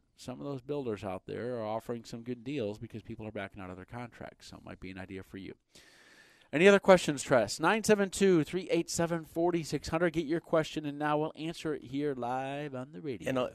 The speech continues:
Speaker 2: along those lines, I just recently had a, a customer that, that did put a contract on a build job, like, two months ago. It's not supposed to be built, uh,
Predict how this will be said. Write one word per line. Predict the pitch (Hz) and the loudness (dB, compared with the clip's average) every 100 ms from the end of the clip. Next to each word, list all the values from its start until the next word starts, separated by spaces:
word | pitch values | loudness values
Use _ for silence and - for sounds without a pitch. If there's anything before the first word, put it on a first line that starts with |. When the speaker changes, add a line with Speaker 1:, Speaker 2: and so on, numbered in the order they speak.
| - | -2
Speaker 2:
along | 123 175 277 247 | 0 0 0 0
those | 127 113 | 0 -2
lines, | 104 120 139 104 87 82 - | -2 0 2 0 -2 -4 -2
I | 110 | -2
just | 151 170 - | -2 -8 -10
recently | 110 92 98 101 92 | -10 -10 -8 -6 -4
had | 101 104 98 | -2 0 0
a, | 92 87 - | -4 -6 -8
a | 92 - | -10 -8
customer | 110 104 - 98 95 92 | -10 -10 -10 -12 -12 -12
that, | 98 - - _ _ 92 | -12 -14 -20 _ _ -8
that | 87 - _ - | -8 -8 _ -8
did | 101 76 - _ _ | -6 -8 -14 _ _
put | 127 113 | -6 -6
a | |
contract | - 104 104 - 107 98 | -4 -4 -4 -4 -4 -4
on | 101 92 | -8 -8
a | |
build | 87 98 98 | -8 -8 -8
job, | 82 95 95 95 98 _ _ _ _ | -8 -4 -4 -4 _ _ _ _ _
like, | 95 90 | -8 -8
two | - 101 | -10 -8
months | 98 98 - | -6 -8 -6
ago. | 95 92 | -6 -6
It's | 92 98 | -6 -8
not | 92 - | -8 -10
supposed | - - 95 - | -16 -16 -16 -14
to | 90 | -16
be | 90 | -14
built, | 85 95 98 98 - _ _ _ _ _ _ _ - | -10 -8 -8 -10 -16 _ _ _ _ _ _ _ -6
uh, | 92 87 87 87 50 | -2 -2 -2 -6 -10